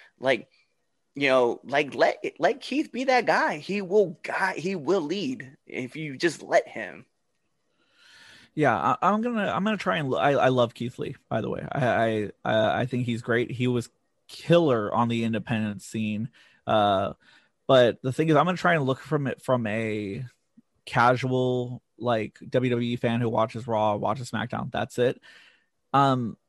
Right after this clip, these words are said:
Speaker 2: I will say, I, I keep, I would keep track of a lot of his matches, uh, when he got to that, uh,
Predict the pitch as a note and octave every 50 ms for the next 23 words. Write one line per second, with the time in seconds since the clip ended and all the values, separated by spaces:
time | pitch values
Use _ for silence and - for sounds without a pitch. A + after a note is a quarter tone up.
0 | _ _ _ _ _ _ - C3+ C#3+ C#3 D#3+ F3 F3 - - D3+ D3+ D3 D3 C3
1 | F#2+ A2+ C3 C3 B2 F#2 B2 B2+ A#2+ - D3+ D3 - - - C3+ C3+ C#3 C#3 C3
2 | - - D#3+ - - - C3 A#2 A#2 A#2 B2+ A#2 A#2+ A2+ A2 A2 A2+ A#2 A2+ A#2
3 | B2 A#2+ A#2+ A2+ A2+ A#2 - - C3 A#2+ A2+ A2+ A#2 - - - A#2+ A#2 G#2+ G#2
4 | G#2 F#2+ - B2 B2 B2 A#2+ A#2 G#2+ A#2 G#2+ A2 - - - A#2+ A2+ G#2+ - -
5 | F2 G2+ G2 F#2+